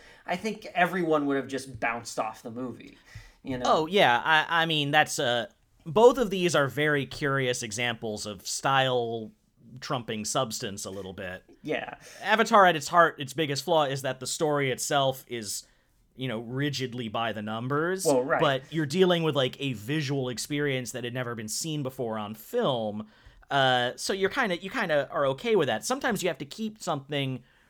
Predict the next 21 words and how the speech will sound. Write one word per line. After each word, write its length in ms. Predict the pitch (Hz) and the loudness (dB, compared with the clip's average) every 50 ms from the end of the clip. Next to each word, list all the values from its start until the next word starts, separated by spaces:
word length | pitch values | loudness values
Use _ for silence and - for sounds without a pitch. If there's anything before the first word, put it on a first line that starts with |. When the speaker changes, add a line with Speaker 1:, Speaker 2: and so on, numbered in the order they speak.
| _ _ - | _ _ -12
Speaker 2:
really 1040 | 101 113 131 156 165 165 160 160 151 147 143 135 131 131 127 123 123 117 110 - _ _ - | -10 -6 -2 0 2 2 4 2 2 0 0 -2 -2 -2 -4 -4 -6 -6 -8 -12 _ _ -14
s-, 520 | - - - - - - - - - - - | -12 -10 -8 -6 -6 -6 -6 -8 -8 -10 -10
you 100 | 156 143 | -8 -6
know, 180 | 143 127 113 110 | -4 -4 -4 -4
really 420 | 110 127 143 160 165 156 156 135 | -6 -4 -2 0 0 0 0 -4
classically 640 | - - - 131 135 135 135 131 - 139 - 123 107 | -6 -8 -6 -4 -2 -2 -2 -2 -4 -8 -8 -10 -8
structured 800 | 107 - - - 151 151 147 - - - 131 117 113 110 104 107 - _ _ _ _ - | -8 -8 -6 -4 -2 -4 -4 -4 -6 -8 -6 -6 -6 -6 -8 -10 -12 _ _ _ _ -10
to 160 | - 165 156 | -6 -4 -4
make 400 | 143 143 139 135 120 - - _ _ _ _ _ _ - | -2 -2 -2 -4 -6 -8 -12 _ _ _ _ _ _ -6
the 80 | 147 147 | -4 -2
more 220 | 147 147 139 131 | 0 0 0 0
inventive 560 | 135 127 117 110 127 123 123 127 131 117 110 | 0 0 -2 -2 -4 -4 -4 -6 -10 -10 -10
parts 340 | - - 127 113 95 - - | -8 -6 -6 -6 -6 -8 -10
work. 480 | 107 110 120 95 67 - _ - - - _ _ - _ _ _ - | -8 -8 -8 -8 -8 -12 _ -20 -20 -20 _ _ -20 _ _ _ -6
Speaker 1:
Right. 240 | 254 151 113 - - - | -4 -4 -4 -4 -4 -4
And, 140 | 202 185 | 0 0
and 260 | 185 196 202 202 202 190 | 2 2 2 0 0 0
I 120 | 180 180 | -2 -2
think 260 | 180 - 208 185 180 | -2 -4 -4 -6 -4
that's 360 | - 175 165 165 - - - | -4 -2 -2 -2 -4 -6 -8
what 320 | 156 156 156 147 135 131 | -2 0 0 2 0 0